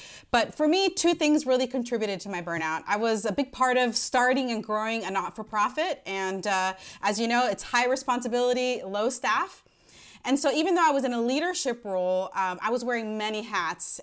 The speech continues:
And after several years, there was no end in sight. Um,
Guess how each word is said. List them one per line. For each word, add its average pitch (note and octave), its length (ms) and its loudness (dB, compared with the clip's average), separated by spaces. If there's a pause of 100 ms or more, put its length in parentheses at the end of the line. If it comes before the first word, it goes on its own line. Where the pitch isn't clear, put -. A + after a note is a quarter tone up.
And F3+ 480 -4
after G#3 240 -2
several B3+ 460 0
years, A3+ 480 0 (300)
there G#3+ 100 -4
was G#3+ 180 0
no A3 160 0
end F#3 160 -2
in F#3 100 -2
sight. - 560 -4 (140)
Um, E3 380 -4